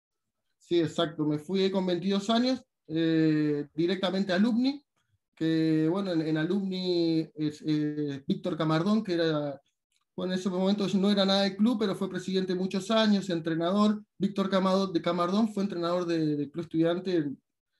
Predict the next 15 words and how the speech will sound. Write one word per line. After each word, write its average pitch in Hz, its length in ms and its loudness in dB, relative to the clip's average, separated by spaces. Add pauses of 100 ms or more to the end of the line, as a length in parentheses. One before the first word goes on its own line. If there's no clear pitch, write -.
(240)
en 147 140 -8
el 110 220 -10
que, 139 580 -10
no - 80 -10
sé 156 160 -12
si 151 140 -12
fue, 147 320 -6
no 156 100 0
te 160 100 0
quiero 165 200 0
mentir, 156 320 2
pero 143 140 -4
ochenta 143 340 -6
y 147 80 -4
pico, 208 580 0